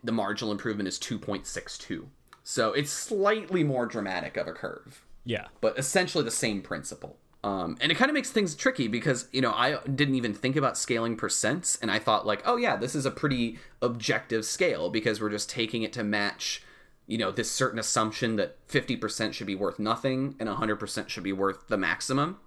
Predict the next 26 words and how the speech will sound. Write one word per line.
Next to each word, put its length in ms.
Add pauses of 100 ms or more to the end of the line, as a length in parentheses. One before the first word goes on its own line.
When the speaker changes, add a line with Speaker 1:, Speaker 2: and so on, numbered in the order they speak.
(140)
Speaker 1:
So 200
let's 180
just 180
scale 300
it 120
there." 280
But 200 (120)
you 160
can 100
also 300
apparently 380
pre-scale 760
it 160 (220)
to 100
get 140
the 80
same 320
result. 480 (160)
Speaker 2:
One, 280
one 160
place 220
those 180
two 120
systems 340
might 180
be 300